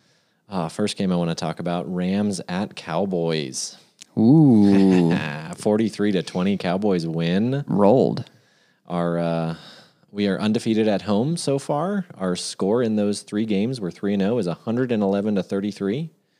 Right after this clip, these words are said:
Speaker 2: It's pretty good.
Speaker 1: We rolled over the Rams. We dismantled them.
Speaker 2: Yes, you did.
Speaker 1: We did not need a blown call on fourth and one to beat them.
Speaker 2: You did
Speaker 1: Like
Speaker 2: need
Speaker 1: said team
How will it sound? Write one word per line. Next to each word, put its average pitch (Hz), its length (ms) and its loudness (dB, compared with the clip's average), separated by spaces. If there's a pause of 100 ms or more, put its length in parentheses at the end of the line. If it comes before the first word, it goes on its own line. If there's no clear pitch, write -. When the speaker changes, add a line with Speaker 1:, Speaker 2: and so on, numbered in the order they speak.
(120)
Speaker 2:
It's - 120 -14
pretty 95 160 4
good. 135 280 4 (200)
Speaker 1:
We 90 360 -8 (140)
rolled 98 580 0
over 82 260 -2
the 80 120 -4
Rams. 78 440 -6
We 95 340 -10 (240)
dismantled 98 880 -2
them. 71 360 -4
Speaker 2:
Yes, 101 220 2
you 98 80 0
did. 131 220 4
Speaker 1:
We 117 120 -4
did 95 220 -6
not 110 400 -2
need 95 200 2
a 85 60 0
blown 87 360 0
call 85 280 -2
on 82 160 -2
fourth 87 340 -4
and 85 120 0
one 82 380 2 (380)
to 127 100 -2
beat 160 240 2
them. - 300 -4
Speaker 2:
You 107 200 4
did 117 400 4
Speaker 1:
Like 101 140 2
Speaker 2:
need 98 420 4
Speaker 1:
said 123 320 0
team 110 500 2